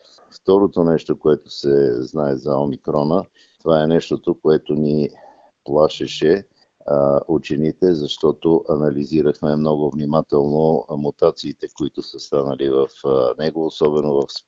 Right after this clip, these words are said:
спайк протеина. Фактически, ако делта варианта, а, има мутация в епитопите, които имат отношение към клетъчния имунитет, с сто, тук са вече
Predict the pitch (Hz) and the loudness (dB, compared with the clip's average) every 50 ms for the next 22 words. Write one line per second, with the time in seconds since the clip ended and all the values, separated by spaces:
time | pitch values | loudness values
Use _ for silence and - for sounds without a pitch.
0 | _ _ _ - 78 76 73 - - - 69 69 - - 73 76 78 71 69 62 | _ _ _ 0 0 0 0 -2 -4 -6 -6 -6 -4 -2 -2 0 0 0 -2 -4
1 | - _ _ _ _ _ _ _ _ - 71 - - 92 92 82 90 87 - - | -6 _ _ _ _ _ _ _ _ -4 -4 -2 0 0 0 0 0 -2 -4 -2
2 | - 90 90 95 101 - - 80 78 76 73 - - 78 76 76 76 71 65 64 | 0 2 4 6 6 4 4 2 2 2 0 0 0 2 4 4 4 2 0 0
3 | 69 87 98 95 - - 87 80 80 78 80 82 82 82 82 82 - 85 82 82 | 2 2 2 2 4 2 4 4 4 4 4 4 4 4 2 2 2 4 4 4
4 | 85 92 95 - - - - - - - - - - 82 78 76 73 76 76 64 | 4 2 0 -6 -16 -20 -20 -20 -20 -20 -12 -6 -4 -2 0 0 0 0 0 0
5 | 76 80 80 80 76 76 78 73 - - 85 80 73 - - 76 73 73 73 71 | 0 0 0 0 0 0 -2 -2 0 2 2 2 2 0 -2 0 2 2 2 0
6 | - 76 71 - - 76 _ - 82 80 - - 71 - - 73 - - 73 71 | 0 -4 -8 -8 -10 -8 _ 2 2 2 0 -2 -8 -6 -6 -8 -6 -4 -4 -6
7 | - - 73 71 76 71 73 71 - - 78 - - 80 76 - - 80 76 76 | -4 -4 -4 -4 -2 -2 -2 -4 -4 -6 -10 -6 -4 -6 -4 -4 -4 -4 -2 -2
8 | 73 69 - - 71 69 67 - 78 78 73 - 73 - - - 69 65 67 69 | -2 -2 -4 -4 -8 -8 -6 -2 -2 -2 -2 -2 -6 -10 -8 -6 -6 -6 -6 -6
9 | 69 69 71 69 - - 85 85 - _ _ _ _ _ - - 73 - - - | -8 -8 -10 -12 -2 0 0 0 0 _ _ _ _ _ -4 -4 -2 -2 -2 0
10 | - 90 92 92 87 - - 78 71 - 82 - - 78 76 71 76 76 - - | 2 4 6 6 4 2 -2 -6 -4 -2 -4 -2 0 0 2 2 0 0 0 0
11 | 90 85 87 87 | 2 4 4 4